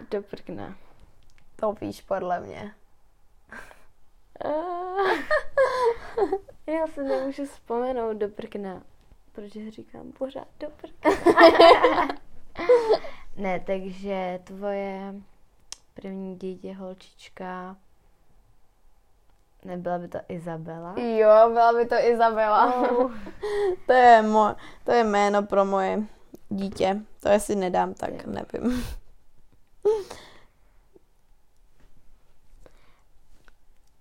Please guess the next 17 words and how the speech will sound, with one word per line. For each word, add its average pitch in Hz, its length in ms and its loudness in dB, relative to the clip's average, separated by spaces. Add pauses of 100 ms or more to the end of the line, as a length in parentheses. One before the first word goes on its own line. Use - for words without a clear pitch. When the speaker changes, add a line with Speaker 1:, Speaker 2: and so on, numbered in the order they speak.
(360)
Speaker 1:
My 196 200 -6
jsme 254 260 0
teďka 285 260 -2
dočerpali 247 760 -2
jakoby 233 460 -2
jedny 180 440 0
otázky 175 680 -4
a - 140 -4
teďka 220 320 -4
bychom 233 320 -6
ke 180 140 -4
konci 196 380 -8
dali 175 320 -4
ještě 180 300 -10
nějaký 170 440 -10
jako 165 500 -8
vtipný. 151 1040 -12